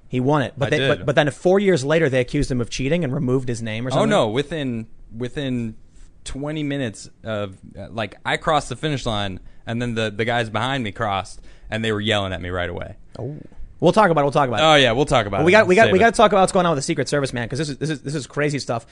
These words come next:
Speaker 1: Before we do, however, we have a special rule. Do you wanna, do you wanna?
Speaker 2: You must smash thy like button.
Speaker 1: But why?
Speaker 2: Smash it.
Speaker 1: Why should
Speaker 2: Because
Speaker 1: they?
Speaker 2: you love us so much.
Speaker 1: But, but there's a prize.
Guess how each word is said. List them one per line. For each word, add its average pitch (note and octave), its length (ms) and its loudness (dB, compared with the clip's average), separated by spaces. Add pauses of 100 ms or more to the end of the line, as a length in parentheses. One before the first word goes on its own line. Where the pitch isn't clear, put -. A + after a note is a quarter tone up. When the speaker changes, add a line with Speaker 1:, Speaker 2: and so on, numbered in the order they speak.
(280)
Speaker 1:
Before A3+ 420 4
we C4+ 140 2
do, F#3 260 6
however, C3 480 0 (360)
we C3+ 100 2
have C#3+ 80 2
a B2+ 60 -2
special D3 500 0
rule. B2+ 300 2
Do B2 60 -4
you - 20 -2
wanna, C3 220 -2
do B2+ 80 -6
you - 20 -2
wanna? A#2 240 -4 (320)
Speaker 2:
You B2+ 120 -2
must D3 280 0
smash F3 580 -4
thy E3 220 2
like D#3+ 320 -2
button. G#2+ 320 -8
Speaker 1:
But C3+ 160 -4
why? A#2+ 320 -2
Speaker 2:
Smash E3+ 560 -2
it. - 380 -12
Speaker 1:
Why C3+ 260 -4
should C3+ 160 -4
Speaker 2:
Because D3 240 -4
Speaker 1:
they? C#3 60 -4
Speaker 2:
you C#3 80 0
love A#2 320 -6
us - 200 -14
so - 480 -10
much. A#2+ 140 -4
Speaker 1:
But, B2 140 -2
but C#3 100 -2
there's C3 140 0
a A2+ 40 -6
prize. - 680 -6